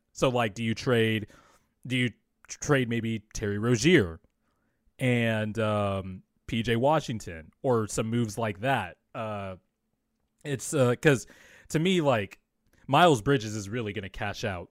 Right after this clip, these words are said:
this summer, by the way. Uh, he's gonna cash out. I would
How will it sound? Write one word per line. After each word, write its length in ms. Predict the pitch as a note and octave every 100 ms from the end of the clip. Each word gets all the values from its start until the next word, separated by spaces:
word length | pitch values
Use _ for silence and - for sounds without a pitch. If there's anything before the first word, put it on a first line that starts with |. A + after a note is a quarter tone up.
| -
this 160 | G#2+ -
summer, 400 | G#2+ F2+ F2 -
by 140 | G#2 F#2+
the 60 |
way. 280 | F#2 F#2 G#2+ G2 - -
Uh, 400 | A#2+ G#2 F#2 F2+ - -
he's 200 | D3 D3+
gonna 160 | F3+ -
cash 320 | C#3+ C3 -
out. 340 | A#2 A2+ A2 _ _ _ _ B2
I 120 | C#3+
would 260 | D3+ B2+